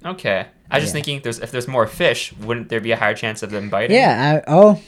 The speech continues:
Speaker 2: that's true. But once you're in a relationship, you take that line out, Marvin.
Speaker 1: Okay, we,
Speaker 2: You
Speaker 1: we,
Speaker 2: take
Speaker 1: we will
Speaker 2: that
Speaker 1: stop with the
Speaker 2: line out.
Speaker 1: fishing. <laughs>
Speaker 2: Let's stop with
Speaker 1: Fishing.
Speaker 2: the fishing analogy for those of you
Speaker 1: Yeah.
Speaker 2: who are seasick already.
Speaker 1: Yeah.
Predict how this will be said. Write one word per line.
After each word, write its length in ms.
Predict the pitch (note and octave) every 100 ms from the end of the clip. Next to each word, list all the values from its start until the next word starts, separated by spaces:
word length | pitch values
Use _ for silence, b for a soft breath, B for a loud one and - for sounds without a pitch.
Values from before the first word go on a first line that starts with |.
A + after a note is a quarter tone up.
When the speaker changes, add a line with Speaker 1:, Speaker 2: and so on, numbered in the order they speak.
| -
Speaker 2:
that's 280 | D3 D3+ D#3+
true. 280 | - F#3 C3+
But 340 | C3 C3 -
once 220 | B2 D#3 E3+
you're 80 |
in 40 | D#3
a 40 |
relationship, 500 | C3+ E3 E3+ D#3 C#3+
you 80 | C3
take 360 | - D#3 D#3 -
that 200 | B2+ A2+
line 300 | A#2+ B2 A#2+
out, 260 | A2 G#2 G2+
Marvin. 260 | G2 G2
Speaker 1:
Okay, 300 | C3 C#3+ B2
we, 120 | A#2+
Speaker 2:
You 120 | B2 C3
Speaker 1:
we, 100 | E3
Speaker 2:
take 180 | D3+
Speaker 1:
we 60 | D#3+
will 100 | F3
Speaker 2:
that 60 | A#2+
Speaker 1:
stop 180 | F3
with 120 | B2+ B2
the 80 |
Speaker 2:
line 40 | A#2+
out. 80 | A2
Speaker 1:
fishing. 360 | - D#3+ D3+
<laughs> 220 | A3 A3
Speaker 2:
Let's 380 | C#3+ - E3+ F3+
stop 280 | F3+ G3+ G3
with 40 | F#3+
Speaker 1:
Fishing. 60 |
Speaker 2:
the 120 | F#3+
fishing 260 | - F#3 D#3+
analogy 280 | D3+ D3 C#3+
for 260 | - C#3+ C3+
those 220 | C3+ C3
of 40 | A#2
you 60 |
Speaker 1:
Yeah. 80 | A#2+
Speaker 2:
who 80 | B2+
are 80 | A#2+
seasick 480 | - A#2+ - G#2+ G#2+
already. 360 | G#2 G2+ G2+
Speaker 1:
Yeah. 360 | G#2 A2 G2